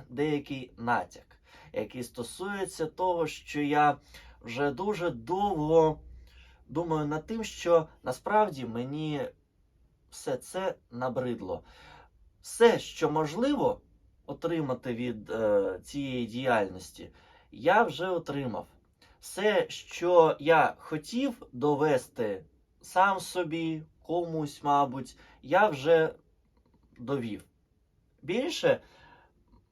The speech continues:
я не знаю, мені не дуже цікаво цим займатися взагалі, розумієте?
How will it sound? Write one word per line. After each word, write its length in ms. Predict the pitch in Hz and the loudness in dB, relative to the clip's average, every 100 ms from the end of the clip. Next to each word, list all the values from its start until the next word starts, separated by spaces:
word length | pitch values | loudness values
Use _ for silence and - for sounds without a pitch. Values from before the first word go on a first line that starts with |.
| _ _ _ | _ _ _
я 280 | 131 127 196 | 0 6 6
не 160 | 208 190 | 6 -4
знаю, 600 | 143 156 - 104 95 - - | 0 2 4 4 0 -6 -10
мені 580 | 123 160 214 220 202 - - | -8 -6 -4 -4 -6 -10 -12
не 140 | 143 170 | -4 -2
дуже 340 | 233 240 196 | 0 0 -2
цікаво 520 | 185 170 196 202 180 | -6 -4 2 2 4
цим 300 | 151 - 175 | 0 -2 -4
займатися 720 | 143 156 143 151 139 127 - | -2 -2 2 2 2 -2 -6
взагалі, 480 | 120 113 120 131 113 | -6 -4 -2 -2 -2
розумієте? 680 | 104 104 135 160 190 151 | -4 -6 -6 -6 -6 -6